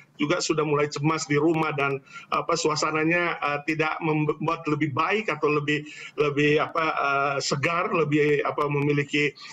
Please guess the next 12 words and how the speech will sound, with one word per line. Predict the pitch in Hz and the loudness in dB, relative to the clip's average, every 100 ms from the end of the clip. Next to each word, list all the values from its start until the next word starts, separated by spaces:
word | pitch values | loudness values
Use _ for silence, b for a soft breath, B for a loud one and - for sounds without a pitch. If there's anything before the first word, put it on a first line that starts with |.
| B - | B -4
daya | 139 139 139 135 131 131 127 | 0 2 2 0 0 0 0
apa, | 127 151 139 131 127 - | 0 0 0 0 -2 -2
juang. | 139 165 175 220 | 0 0 0 -2
Tetapi | 160 151 147 175 170 B B B 156 | -2 -2 -2 -2 -2 B B B -2
inilah | 190 208 156 | 2 0 2
yang | 156 | 0
kita | 151 151 147 | 0 -2 -2
perlu, | 143 143 147 | 0 0 0
eh, | 139 135 127 | 0 -2 -6
eh, | - _ 143 135 | -18 _ -4 -2
majukan. | 139 135 147 147 143 | -2 0 -2 -2 -4
Artinya, | 147 180 214 | -2 0 0